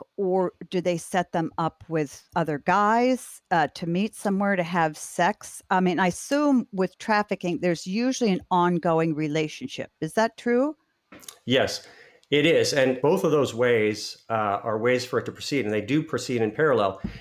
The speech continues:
Speaker 2: because the trafficker can make money both off pornography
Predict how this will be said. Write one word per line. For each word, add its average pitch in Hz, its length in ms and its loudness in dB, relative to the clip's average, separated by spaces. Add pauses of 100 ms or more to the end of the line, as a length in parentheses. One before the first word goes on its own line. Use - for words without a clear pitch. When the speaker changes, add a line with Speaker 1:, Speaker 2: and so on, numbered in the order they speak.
(120)
Speaker 2:
because 139 560 0
the 117 80 -2
trafficker 170 580 -2
can 120 220 -6
make 120 180 0
money 127 320 0
both 123 400 0
off 117 320 0
pornography 139 840 0